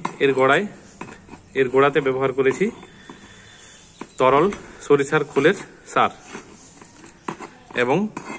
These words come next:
ফোলিয়ার হিসাবে পাতাতে স্প্রে করেছি এনপিকে উনিশ উনিশ উনিশ। এই যে আমার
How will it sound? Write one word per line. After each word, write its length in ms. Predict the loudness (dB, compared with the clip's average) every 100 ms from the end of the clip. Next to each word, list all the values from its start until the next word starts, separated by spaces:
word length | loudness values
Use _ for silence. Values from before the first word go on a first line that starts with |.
| -8
ফোলিয়ার 380 | 0 4 4 2
হিসাবে 220 | 2 -2 0
পাতাতে 320 | -2 -2 -2 -4 -4
স্প্রে 200 | -2 0
করেছি 300 | 2 0 -2 -6 -6 -12 -16 -20 -20 -20 -4
এনপিকে 380 | -2 0 -2 2 2
উনিশ 160 | 2 0 0
উনিশ 140 | -4 -6
উনিশ। 180 | -10 -12 -20 -20 -20 -20 -20 -20 -20 -20 -20 -20 -20 -16 -12
এই 60 | -10
যে 60 | -8 -6
আমার 160 | -8